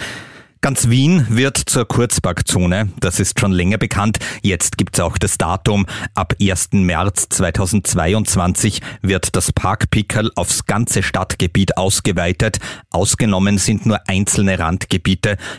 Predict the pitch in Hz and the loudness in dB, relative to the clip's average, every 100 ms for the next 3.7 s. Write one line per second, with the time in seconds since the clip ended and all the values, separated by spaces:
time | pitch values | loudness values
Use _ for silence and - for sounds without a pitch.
0 | - 95 - - 113 - 98 - 95 - | -6 -2 0 0 0 0 0 0 0 0
1 | 101 - 90 82 90 80 - 90 - - | -2 0 0 2 0 0 0 -2 -4 -6
2 | - 95 87 - 87 85 123 80 - - | 0 2 2 2 0 0 0 0 -2 0
3 | 107 110 87 76 - - | 2 2 2 0 -4 -6